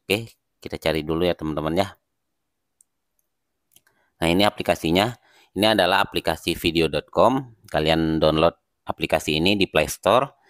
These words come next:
Nah, setelah itu kalian install di S T B-nya. Kemudian kalian login menggunakan akun video dot com yang kalian buat.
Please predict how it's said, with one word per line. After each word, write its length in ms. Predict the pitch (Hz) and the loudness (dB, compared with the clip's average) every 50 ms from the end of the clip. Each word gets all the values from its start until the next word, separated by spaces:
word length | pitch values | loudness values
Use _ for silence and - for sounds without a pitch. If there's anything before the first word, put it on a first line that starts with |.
| - - - - - - _ | -20 -20 -20 -20 -20 -10 _
Nah, 100 | - 87 82 | -4 -4 -4
setelah 320 | - 104 - - 107 101 87 | -4 -6 -2 0 2 2 2
itu 500 | 85 90 - - 117 127 135 139 139 - | 0 -4 -2 0 2 4 4 4 2 2
kalian 380 | - 92 90 90 90 87 76 | 2 0 2 2 2 2 0
install 560 | 73 82 80 - - - 90 90 87 85 82 | 0 -4 -4 -6 -4 0 0 2 2 2 0
di 160 | 82 82 73 76 | -2 -2 -4 -4
S 100 | 76 - - | -6 -4 -4
T 80 | 78 | -4
B-nya. 640 | 76 73 76 73 76 82 90 101 113 123 127 127 - _ _ _ _ _ _ _ _ _ _ | -4 -2 -2 -2 0 2 2 2 2 2 0 -4 -10 _ _ _ _ _ _ _ _ _ _
Kemudian 560 | _ - 80 85 85 82 87 95 107 117 117 | _ -8 -4 -4 -2 2 2 2 4 2 2
kalian 720 | 107 - 90 87 87 92 98 104 110 113 117 117 120 117 113 - | 2 2 2 2 4 4 4 4 4 2 0 -2 -4 -6 -10 -4
login 400 | - 85 87 85 90 87 110 117 | 0 2 2 2 2 2 2 2
menggunakan 720 | 113 101 95 90 82 87 82 82 80 82 - 95 101 110 98 - | 4 4 2 2 2 2 2 2 0 0 0 0 0 0 -2 -2
akun 400 | - 82 82 - - 107 110 113 | -4 -4 -4 -2 0 0 0 0
video 320 | 104 - - 85 85 92 92 | 0 -2 -4 -2 0 2 2
dot 240 | 85 87 82 - _ | 4 2 0 0 _
com 240 | - 104 104 101 | 0 2 2 4
yang 160 | 98 98 101 101 | 4 2 2 2
kalian 400 | - 92 87 85 87 85 82 78 | 2 2 2 2 2 2 2 4
buat. 160 | 90 98 | 4 2